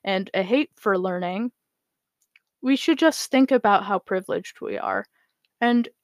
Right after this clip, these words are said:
if you do continue to complain about stuff, that doesn't make you an awful person. It just really helps me to think about how lucky I am to have the opportunities that I have, because I no longer feel like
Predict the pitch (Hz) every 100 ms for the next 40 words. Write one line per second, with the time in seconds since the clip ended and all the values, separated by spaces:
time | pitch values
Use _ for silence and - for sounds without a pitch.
0 | _ - 254 285 302 240 247 - 240 226
1 | 233 233 233 226 202 - 190 214 196 190
2 | - - 190 196 - 226 262 254 226 196
3 | 226 - 202 175 156 185 - 165 - 196
4 | 226 190 190 226 - _ _ _ _ _
5 | _ - 254 240 262 - 240 247 247 208
6 | 214 - - 233 226 220 214 202 208 208
7 | - 220 208 202 190 190 - _ _ _
8 | _ _ 247 254 262 - 233 208 208 196
9 | 202 - 208 202 208 202 196 - 196 196
10 | 208 - 226 214 185 185 - - 185 185
11 | 214 247 196 214 - _ _ _ _ _
12 | _ 262 214 226 233 220 - 208 220 220
13 | 226 240 233 233 226 214 - 220 208 202
14 | 196 185 185 -